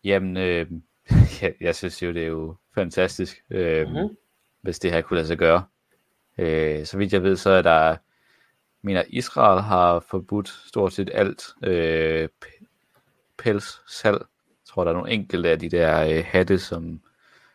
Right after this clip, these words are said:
Speaker 1: der er nogle, øh, afstykker af jødiske grupperinger, som bruger, som har pels i sig, som
Speaker 2: Ja.
Speaker 1: er en undtagelse. Men udover det, så er, så må du ikke sælge,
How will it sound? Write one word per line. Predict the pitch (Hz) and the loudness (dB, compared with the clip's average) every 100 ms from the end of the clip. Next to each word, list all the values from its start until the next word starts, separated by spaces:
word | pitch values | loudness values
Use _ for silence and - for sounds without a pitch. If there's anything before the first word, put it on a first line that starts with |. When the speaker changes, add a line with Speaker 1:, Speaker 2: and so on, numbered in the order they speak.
| _ | _
Speaker 1:
der | 87 | -10
er | |
nogle, | 85 82 82 82 82 | -8 -6 -6 -8 -6
øh, | 80 80 80 | -4 -4 -6
afstykker | - 92 95 - 90 82 | 0 0 0 -4 -4 0
af | 80 80 87 80 82 90 90 - _ _ _ | 0 0 0 0 -2 -4 -6 -10 _ _ _
jødiske | 98 92 92 98 | -2 -2 -2 -6
grupperinger, | - - 90 104 104 85 78 | -8 -10 -4 4 4 4 -4
som | 85 82 | -8 -10
bruger, | - 85 87 | -4 -2 -2
som | - 85 | -4 -10
har | 85 | -6
pels | 95 92 - | -4 -4 -6
i | 90 | -8
sig, | - 85 _ _ | -6 -6 _ _
som | - 87 80 | -8 -6 0
Speaker 2:
Ja. | 90 | 4
Speaker 1:
er | |
en | 85 98 | 4 2
undtagelse. | 107 98 92 - - 90 _ _ - _ | -6 -2 -4 -4 -8 -12 _ _ -20 _
Men | - 92 | -6 -2
udover | 104 92 | 2 2
det, | 90 90 | 0 0
så | 92 | 2
er, | 87 85 - | 2 0 -6
så | 98 | -4
må | 92 | -4
du | 87 | -4
ikke | 95 | -6
sælge, | - 95 92 101 | -2 -2 0 -2